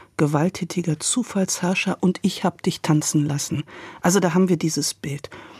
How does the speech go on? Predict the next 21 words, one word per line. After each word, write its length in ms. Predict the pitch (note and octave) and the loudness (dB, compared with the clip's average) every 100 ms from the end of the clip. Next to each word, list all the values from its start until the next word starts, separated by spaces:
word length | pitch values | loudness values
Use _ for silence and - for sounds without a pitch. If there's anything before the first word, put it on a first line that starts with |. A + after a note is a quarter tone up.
| - - - - - | -20 -20 -20 -16 0
Und 160 | F#3+ | 2
dann 120 | G3+ | 4
habe 140 | G#3 G#3 | 2 0
ich 120 | - | 0
ja 200 | G3 F3+ B3 | 0 0 -4
relativ 520 | F3+ E3 G3 - F3+ - | -2 2 2 0 -8 -6
spät 580 | - _ - F#3+ G#3 | -12 _ -2 2 2
angefangen 600 | - F#3 F3+ F3 F3 E3 | 0 0 0 0 2 2
zu 160 | - E3 | 0 -4
schreiben, 500 | - - F#3+ G#3 F#3+ | -4 0 0 4 2
bin 140 | F3+ | 4
Gerichtsreporterin 1080 | E3+ E3+ G#3 - - - - F#3+ - F#3+ F3+ | 2 2 0 -2 -6 -6 -2 -2 -2 -2 2
geworden, 460 | F3+ E3 E3+ F#3 E3+ | 2 2 2 4 4
was 120 | E3 | 2
ich 180 | E3+ - | -2 -6
wirklich 240 | F3 - | -8 -2
mit 160 | F3 F#3+ | -2 2
Leib 260 | E3 F#3+ | 0 0
und 140 | F3 E3+ | 0 0
Seele 320 | F3+ D#3+ D3+ | 0 0 -2
bin, 320 | - F3+ A3+ | 2 4 4